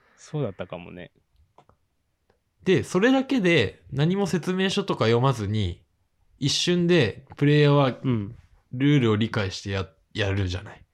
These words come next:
Speaker 1: うん。
Speaker 2: で、なんでそういう設計なのかっていうのをプレイヤーは説明できないけど、なんとなくもう直感的に分かっちゃう。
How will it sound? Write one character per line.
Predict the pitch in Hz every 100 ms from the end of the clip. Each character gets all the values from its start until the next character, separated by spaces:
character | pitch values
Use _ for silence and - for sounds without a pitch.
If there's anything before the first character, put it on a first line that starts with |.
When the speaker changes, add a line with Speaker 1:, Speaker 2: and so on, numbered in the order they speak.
| -
Speaker 1:
う |
ん。 | 104 113 113 107 104 95 98 _ _ _ _ _ -
Speaker 2:
で、 | 165 107 _ _ _ - -
な | 190 285
ん |
で | 269
そ | 156 170
う | 175
い |
う | 170
設 | 151 147 147
計 | 180
な | 180
の | 147
か | 117
っ | -
て |
い | 104
う |
の | 101 107
を | 95 -
プ | -
レ | 202
イ |
ヤ | 233
ー |
は |
説 | 208 151 151
明 | 214
で | 170
き | 165
な | 208
い | 123
け | 101
ど、 | 101
な | 101 160
ん | 190
と | 220
な | 220
く | 220 117
も | 110
う | 98
直 | -
感 | - 143
的 | 147
に | 120
分 | 107
か | 110
っ | 107
ち |
ゃ |
う。 | -